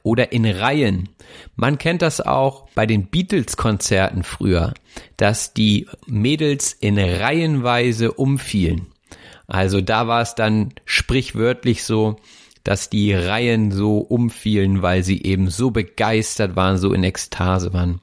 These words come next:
Und sie waren bestimmt alle darauf hinaus, die Beatles kennenzulernen.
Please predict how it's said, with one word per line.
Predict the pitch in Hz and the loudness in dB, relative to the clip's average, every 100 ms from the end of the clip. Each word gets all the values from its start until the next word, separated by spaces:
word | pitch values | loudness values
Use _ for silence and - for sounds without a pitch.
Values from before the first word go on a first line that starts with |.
| - | -4
Und | 107 107 | -2 0
sie | 101 98 | 0 0
waren | 110 113 | 0 2
bestimmt | 113 - - 117 - - | 2 0 0 -2 -2 -2
alle | 110 156 147 | -2 0 0
darauf | 131 107 107 110 - | -2 0 0 -2 0
hinaus, | 101 104 107 110 - - - - _ _ _ | 0 2 2 0 -2 -8 -14 -20 _ _ _
die | - 98 | -4 -2
Beatles | 92 117 120 87 - | 0 -2 0 -2 -4
kennenzulernen. | - 85 85 - 76 53 50 - | -2 0 0 0 0 0 -2 -8